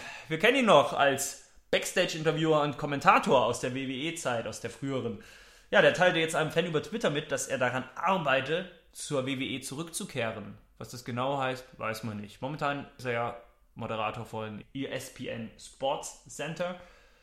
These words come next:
Mal schauen. Jerry Lawler und Lita haben keine Vollzeitverträge mehr mit der W W E. Aber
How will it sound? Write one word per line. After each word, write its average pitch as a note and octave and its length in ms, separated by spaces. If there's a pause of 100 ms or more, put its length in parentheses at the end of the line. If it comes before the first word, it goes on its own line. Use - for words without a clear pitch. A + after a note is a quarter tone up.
(160)
Mal B2+ 280
schauen. B2 580
Jerry D3+ 240
Lawler D#3+ 320
und C#3 160
Lita A3 680
haben D3+ 500
keine A3+ 380
Vollzeitverträge A3 720
mehr F#3+ 140
mit F#3+ 120
der F3+ 120
W F#3 120
W F3+ 80
E. F#3 280 (1300)
Aber D3 760